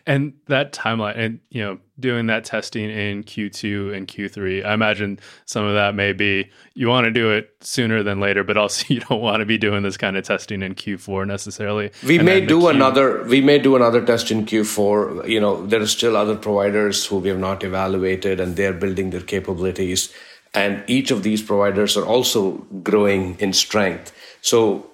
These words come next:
Speaker 2: I, I just, we have to see how this test goes and how long it <laughs> takes to get this done.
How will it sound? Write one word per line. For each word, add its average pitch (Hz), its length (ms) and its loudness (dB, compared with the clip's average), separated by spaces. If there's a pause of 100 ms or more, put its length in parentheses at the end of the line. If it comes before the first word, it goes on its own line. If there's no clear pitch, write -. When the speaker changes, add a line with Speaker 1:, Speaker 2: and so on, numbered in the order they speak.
(100)
Speaker 2:
I, - 220 -2
I 110 120 0
just, - 440 -4
we 120 120 2
have 131 180 0
to 135 80 2
see 127 200 0
how 113 120 2
this 104 180 -2
test - 340 -2
goes 107 220 0
and 101 100 -2
how 98 100 0
long 101 220 0
it 98 120 -4
<laughs> - 120 -8
takes 110 260 -2
to - 60 0
get - 260 -4
this 98 220 -4
done. 104 440 -4